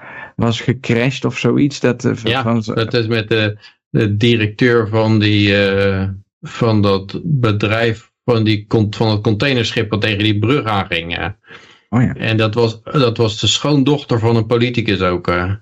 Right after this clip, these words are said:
Speaker 1: Nou moet ik
Speaker 2: En
Speaker 1: wel zeggen, oh, sorry.
Speaker 2: En die Tesla die reed opeens zomaar spontaan achteruit, eh,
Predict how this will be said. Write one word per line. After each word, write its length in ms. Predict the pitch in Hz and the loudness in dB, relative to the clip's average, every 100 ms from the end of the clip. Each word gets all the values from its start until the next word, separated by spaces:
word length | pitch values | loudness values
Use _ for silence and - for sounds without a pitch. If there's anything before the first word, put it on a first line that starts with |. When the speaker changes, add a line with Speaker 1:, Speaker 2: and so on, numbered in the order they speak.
| _ - - - | _ -20 -20 -6
Speaker 1:
Nou 140 | - 104 | 0 4
moet 140 | 139 | 4
ik 60 | 123 | 4
Speaker 2:
En 60 | |
Speaker 1:
wel 160 | 117 139 | 2 0
zeggen, 460 | 120 135 131 131 - | 0 0 -2 -4 -4
oh, 200 | 107 92 | -2 -2
sorry. 260 | - - 120 | -2 -2 -2
Speaker 2:
En 100 | 143 | 0
die 120 | 127 | -2
Tesla 420 | 120 143 139 131 123 | 0 -2 0 0 0
die 220 | 127 127 | 0 2
reed 220 | 135 139 | 2 0
opeens 280 | 127 135 127 | 0 0 0
zomaar 380 | 147 135 127 120 | 0 2 2 0
spontaan 480 | - 131 143 131 | -2 0 0 0
achteruit, 640 | 123 160 - 139 139 139 | 0 -2 -2 -2 0 -2
eh, 80 | 143 | 0